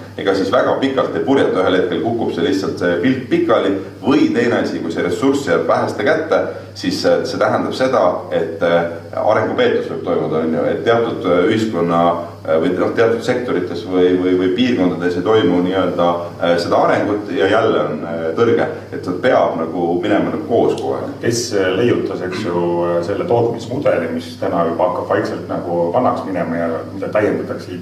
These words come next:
Speaker 2: T-lahendustega, oli see konveier, eh, tootmine. Eh, oli siis, eh, Fordi tehastes, eks ju, ja Ford ütles nii, et, eh, kui tema oma töötaja ei saa, suuda seda toodangut osta,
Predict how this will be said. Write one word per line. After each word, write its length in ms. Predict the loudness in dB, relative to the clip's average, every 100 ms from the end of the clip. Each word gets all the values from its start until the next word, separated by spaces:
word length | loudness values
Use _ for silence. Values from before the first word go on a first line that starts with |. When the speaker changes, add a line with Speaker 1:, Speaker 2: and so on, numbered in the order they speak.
| -4
Speaker 2:
T-lahendustega, 840 | -4 -2 -2 -2 -6 -10 -10 -10 -12 -16 -20 -18 -10
oli 180 | -6 -4
see 100 | -4
konveier, 480 | -2 0 0 0
eh, 300 | 0 -2 -2
tootmine. 420 | 0 0 -2 -8 -10 -12 -18 -20 -20 -12
Eh, 460 | -4 0 0 0 -2 -2 0
oli 300 | -2 -4 -6
siis, 240 | -8 -8
eh, 140 | -6 -4
Fordi 360 | 2 2 2 -4
tehastes, 440 | -2 -2 -4 -10 -12
eks 160 | -12
ju, 60 | -12 -12 -8
ja 140 | -8
Ford 400 | 0 0 0 -4
ütles 320 | -6 -4 -6 -4
nii, 400 | -2 -2 -4 -8
et, 360 | -10 -10 -10 -6
eh, 140 | -6 -6 -6
kui 380 | -2 0 -2 -6
tema 180 | -4 0
oma 320 | 0 -2 -4
töötaja 520 | 0 0 -2 -6 -6
ei 80 | -6
saa, 360 | -4 -2 -2 -4
suuda 360 | -6 -6 -4 -6
seda 420 | -8 -12 -10 -8 -6
toodangut 460 | -4 -2 -2 -6 -10
osta, 300 | -10 -10